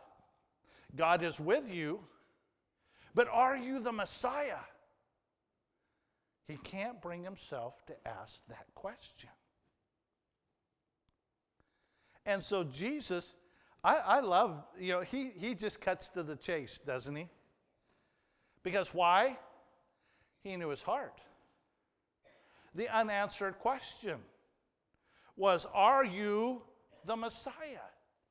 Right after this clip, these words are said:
And so what does Jesus say to him? He says, "Truly, truly." Now, what, what does that mean when it says, "Truly, truly"?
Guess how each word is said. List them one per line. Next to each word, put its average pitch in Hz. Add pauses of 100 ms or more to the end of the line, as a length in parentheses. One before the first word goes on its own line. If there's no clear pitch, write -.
(640)
And 156
so 226
what 220
does 247
Jesus 208 (180)
say 190
to 156
him? 127 (2250)
He 208
says, 190
"Truly, 302
truly." 196 (960)
Now, 147
what, 196
what 196
does 185
that 175
mean 160
when 143
it 127
says, 139
"Truly, 151
truly"? 113